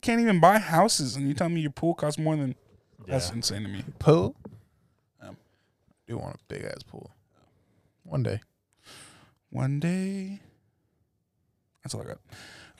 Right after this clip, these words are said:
Speaker 1: Um, <laughs> y'all ready to wrap it up?
Speaker 3: Yes, sir.
Speaker 1: Cool. Y'all got any final words?
Speaker 3: We're gonna do a shroom pod for you, Vince?
Speaker 1: Oh, wait, hold up. Shout out to homie Hector. You know when he texted me?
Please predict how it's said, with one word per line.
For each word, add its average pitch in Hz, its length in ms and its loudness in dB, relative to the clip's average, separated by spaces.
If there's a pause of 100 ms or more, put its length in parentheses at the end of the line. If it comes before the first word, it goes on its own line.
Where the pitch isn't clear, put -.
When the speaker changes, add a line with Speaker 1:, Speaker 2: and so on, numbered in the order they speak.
(440)
Speaker 1:
Um, 120 80 2
<laughs> - 220 -2 (360)
y'all 135 120 0
ready 131 100 4
to 131 60 2
wrap 131 140 0
it 135 60 0
up? 139 120 -2 (260)
Speaker 3:
Yes, 123 200 -10
sir. 165 180 -6 (440)
Speaker 1:
Cool. - 200 -10 (380)
Y'all 135 120 4
got 139 60 2
any 139 100 6
final 135 240 4
words? 143 240 0 (1200)
Speaker 3:
We're 135 120 2
gonna 139 160 6
do 139 120 6
a 131 40 6
shroom 156 240 0
pod 156 220 6
for 165 120 -2
you, 160 100 0
Vince? 165 280 -2 (120)
Speaker 1:
Oh, 185 200 12
wait, 160 180 10
hold 165 180 10
up. 139 180 8
Shout 208 180 8
out 226 100 8
to 196 80 8
homie 180 200 8
Hector. 160 300 6
You 139 160 4
know 170 80 6
when 165 80 6
he 170 80 4
texted 156 460 0
me? 170 140 2